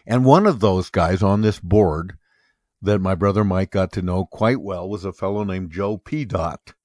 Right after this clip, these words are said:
That's how he pronounced his name, P. Dot, P E D O T T. Well, Joe P. Dot has passed away. He was the, ninety-one years old.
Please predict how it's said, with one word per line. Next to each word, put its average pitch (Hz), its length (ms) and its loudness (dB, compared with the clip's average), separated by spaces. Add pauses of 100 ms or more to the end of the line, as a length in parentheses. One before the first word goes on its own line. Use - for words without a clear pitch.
(460)
That's 82 180 -16
how 92 80 -10
he 92 100 -8
pronounced 92 480 -12
his 90 160 -14
name, 107 280 -8
P. 165 160 -8
Dot, 98 360 -4
P 139 280 -4
E 113 240 -4
D 101 280 -2
O 107 140 0
T 92 240 -8
T. 80 360 -10 (720)
Well, 139 120 0
Joe 190 200 4
P. 226 240 -2
Dot 98 300 2
has 85 180 -4
passed - 380 -4
away. 82 280 -10
He 117 140 -4
was 117 140 -8
the, 104 260 -6 (100)
ninety-one 113 720 -4
years 110 280 -6
old. 82 300 -10